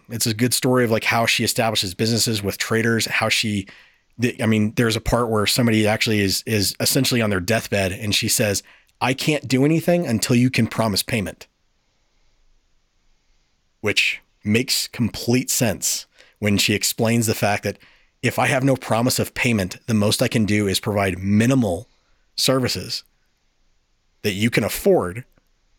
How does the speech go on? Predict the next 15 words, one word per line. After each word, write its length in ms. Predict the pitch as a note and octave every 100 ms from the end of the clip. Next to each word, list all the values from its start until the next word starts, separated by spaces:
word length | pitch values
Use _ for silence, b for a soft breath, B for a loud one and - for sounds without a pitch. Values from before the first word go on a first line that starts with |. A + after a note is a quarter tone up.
| _ _ -
to 120 | B2+
na-, 160 | A#2+ B2
make 180 | A#2 A#2+
sure 160 | - C3+
this 100 | A2+
person 260 | - A#2 G2+
doesn't 320 | A2+ G2+ F2+
die, 300 | A#2 G#2+ F#2+
but 120 | F#2
I 60 | F#2+
can't 320 | - B2 -
fix 280 | - G#2+ -
anything 300 | F#2+ F#2+ F#2
else. 320 | - - - - _ _ _ _ _ _ _ _ _ _ -
So 300 | - F#2+